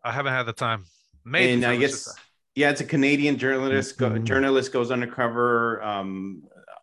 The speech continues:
Speaker 2: uh, he goes to the secret society, like, Illuminati type of society.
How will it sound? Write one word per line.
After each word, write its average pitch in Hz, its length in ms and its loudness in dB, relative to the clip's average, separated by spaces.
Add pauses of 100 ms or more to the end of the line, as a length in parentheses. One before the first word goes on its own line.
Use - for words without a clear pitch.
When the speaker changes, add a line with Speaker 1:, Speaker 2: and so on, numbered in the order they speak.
(100)
Speaker 2:
uh, 90 240 -12 (360)
he 110 100 -12
goes 110 240 -2
to 117 100 -6
the 98 120 -4
secret 117 440 -8
society, 104 720 -4
like, 98 300 -8
Illuminati 107 640 -4
type 110 240 -6
of 101 60 -14
society. 110 600 -8